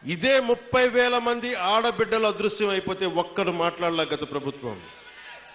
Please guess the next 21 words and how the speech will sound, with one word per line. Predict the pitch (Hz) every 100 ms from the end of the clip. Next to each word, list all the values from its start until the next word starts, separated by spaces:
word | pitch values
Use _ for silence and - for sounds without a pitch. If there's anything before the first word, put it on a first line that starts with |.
| - - - - - - - - 131
మీరు | 180 233
ఎందుకు | 202 233
చెప్తున్నానంటే, | 233 254 233 233 226 226
మీరు | 214 220 240 247 180 135 - - - - - - - - - - - -
పిఠాపురం | 170 262 262 254 254 254 233
పెద్దలు, | 220 214 226 240 247 220 175
యువత, | 196 214 247 240 233 214 165 -
సగ | 226 247
సమస్త | - - - 220 247 - 247
ప్రజానీకం, | 233 214 233 240 240 226 226 202
తల్లులు, | 202 226 240 240 226 185
ఆడపడుచులు, | 208 240 240 233 220 226 190 - - - - - - 135
ఒక్క | 190 - 254
వ్యక్తి | 226 226 233 - 254
వెంట | 247 233 240
మీరు | 233 226 214
నడిస్తే, | 190 208 220 - 214 214 175 117 - - - - - - - - -
మేమందరం | 143 185 196 226 247 247
కలిసి | - 233 226 247
ఒక | 220 214
కూటమినే | - 220 240 247 240 233 220 139